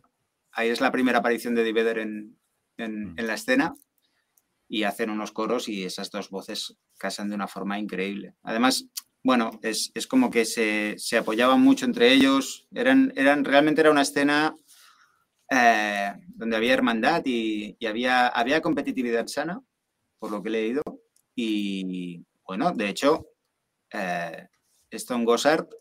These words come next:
Speaker 1: no, Mike McCready, perdón, eh, de, de Pearl Jam, luego montaría un grupo que es increíble también con, con el cantante de Alice in Chains, em, que se llama Matt Season.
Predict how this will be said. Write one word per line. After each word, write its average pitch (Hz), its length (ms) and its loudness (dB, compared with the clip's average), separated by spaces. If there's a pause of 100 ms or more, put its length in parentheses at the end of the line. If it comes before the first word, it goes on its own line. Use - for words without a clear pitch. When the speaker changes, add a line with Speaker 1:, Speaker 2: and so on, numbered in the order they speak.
(840)
Speaker 1:
no, 147 180 2
Mike 135 180 2
McCready, 147 540 0 (120)
perdón, 135 440 -4 (120)
eh, 98 540 -4
de, 92 640 -8
de 104 120 -10
Pearl 104 180 -8
Jam, 117 160 0
luego 117 200 0
montaría 107 360 -2
un 104 80 -6
grupo 104 440 -6
que 101 100 -8
es - 200 -8
increíble 104 640 -6
también 110 340 -4
con, 95 380 -6 (180)
con 104 140 -8
el 101 80 -6
cantante 104 320 -2
de 107 60 0
Alice 104 200 -2
in 110 80 -4
Chains, 131 460 -8 (1500)
em, 95 880 2
que 139 80 -4
se 110 100 -4
llama 113 180 0
Matt 113 180 2
Season. 135 420 -2